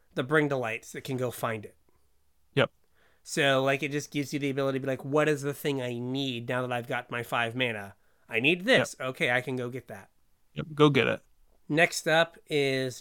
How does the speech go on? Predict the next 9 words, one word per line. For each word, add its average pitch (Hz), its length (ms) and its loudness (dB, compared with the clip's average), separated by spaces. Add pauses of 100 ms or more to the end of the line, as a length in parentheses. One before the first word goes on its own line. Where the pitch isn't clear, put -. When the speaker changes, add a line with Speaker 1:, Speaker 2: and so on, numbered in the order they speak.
Speaker 1:
Dredge. 180 640 0 (380)
So - 260 -6
Speaker 2:
Yeah, 202 340 12
I 208 100 10
mean, 233 120 8
it, 226 200 10
it's 208 200 6
not, 190 320 12
like, 147 200 8